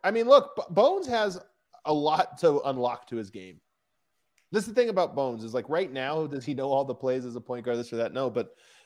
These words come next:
I think Bones has a lot to unlock in that department, and playing him alongside Barton, you know, that might combine, they might make one point guard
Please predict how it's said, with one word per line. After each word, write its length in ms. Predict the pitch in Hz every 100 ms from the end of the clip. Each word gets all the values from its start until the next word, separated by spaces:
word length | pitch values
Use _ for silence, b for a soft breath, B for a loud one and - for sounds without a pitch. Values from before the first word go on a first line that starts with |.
| b
I 100 | -
think 180 | 175 196
Bones 220 | 170 175 151
has 140 | 139
a 60 | 123
lot 280 | 120 127 -
to 160 | 123
unlock 360 | 113 107 101 -
in 40 | 104
that 120 | 107
department, 520 | 98 110 101 - 95 -
and 280 | 104 101 101
playing 240 | 151 156 151
him 160 | 147
alongside 460 | 135 131 127 127 104
Barton, 460 | 104 113 113 117 - _
you 120 | 107
know, 120 | 107 104
that 180 | 127
might 220 | 143 135 - - -
combine, 560 | 143 131 123 131 123 110
they 120 | 113
might 220 | 110 107
make 220 | 113 101
one 220 | 107 110 101
point 240 | 113 110
guard 240 | 80 53